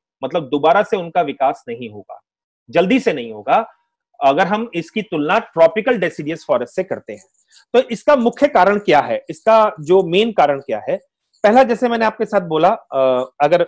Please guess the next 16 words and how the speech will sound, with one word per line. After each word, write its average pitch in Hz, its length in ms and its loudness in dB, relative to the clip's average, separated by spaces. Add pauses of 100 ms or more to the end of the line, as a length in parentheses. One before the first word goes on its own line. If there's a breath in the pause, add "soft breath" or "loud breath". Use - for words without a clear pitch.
(100)
मैंने 160 260 -4
पहला 180 320 2
आपके 175 220 -4
साथ 151 160 -6
जो 151 120 -10
discuss 135 400 -10
करा 123 140 -4
वो 127 140 -6
ये 113 40 -10
था 180 200 -8 (420)
कि 160 40 -6
the 208 100 0
soil 240 400 4
of 214 220 -2
the 208 140 2
rain 214 240 0